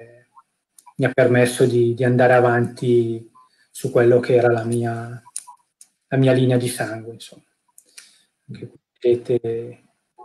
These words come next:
i, la percentuale di, di sangue dei, di questi due cani, che appunto si aggira intorno al settanta per cento, settanta per cento Cozzo.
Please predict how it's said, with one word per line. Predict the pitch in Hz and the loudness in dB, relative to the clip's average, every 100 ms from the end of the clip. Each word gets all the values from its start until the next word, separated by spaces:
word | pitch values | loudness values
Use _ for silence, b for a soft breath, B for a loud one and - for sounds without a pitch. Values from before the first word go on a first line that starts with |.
| - | -14
i, | 131 123 120 120 | -12 -10 -10 -4
la | 123 | -4
percentuale | 123 123 - 131 123 127 123 | 0 0 0 -2 0 4 4
di, | 120 123 120 | 4 2 -2
di | 123 | -2
sangue | 120 131 120 123 123 | -4 -4 -2 0 2
dei, | 120 120 120 | 4 2 0
di | 127 | -4
questi | 131 - 131 | -4 -4 -4
due | 123 135 | -2 -2
cani, | 123 113 117 120 117 | -4 -6 -8 -10 -10
che | |
appunto | 127 - 120 107 | -12 -8 -10 -6
si | 123 131 | -4 -2
aggira | 123 135 139 | 2 4 4
intorno | 123 127 120 | 4 4 4
al | 123 | 2
settanta | - 123 - 131 135 | -2 -4 -2 -2 -4
per | - 127 | -4 -4
cento, | - 123 120 117 123 120 - _ _ _ _ _ _ _ _ | -4 -4 -4 -6 -8 -8 -10 _ _ _ _ _ _ _ _
settanta | - 135 131 127 | -12 -4 0 0
per | 135 123 | 0 0
cento | 139 123 127 | -2 -2 -2
Cozzo. | 127 123 - | -2 -6 -8